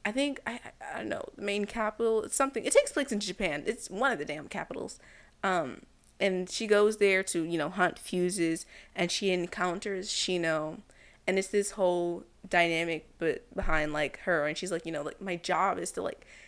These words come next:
kill Fuse and, you know, hunt them down and eliminate them and such, but, like, they're just like us," and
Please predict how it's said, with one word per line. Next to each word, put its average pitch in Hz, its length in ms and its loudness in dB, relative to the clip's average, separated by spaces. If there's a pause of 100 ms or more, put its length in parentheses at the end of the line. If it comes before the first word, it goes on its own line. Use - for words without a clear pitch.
(180)
kill 262 540 0
Fuse 208 520 -2
and, 175 340 -4
you 185 60 -2
know, 165 260 -2 (640)
hunt 202 180 0
them 208 140 -2
down 185 500 0
and 170 140 -4
eliminate 185 460 -2
them 180 100 -6
and 180 160 -6
such, 185 480 -6
but, - 160 -2
like, 165 380 0 (260)
they're 202 160 4
just 202 400 4
like 190 320 4
us," 180 500 2
and 160 280 -4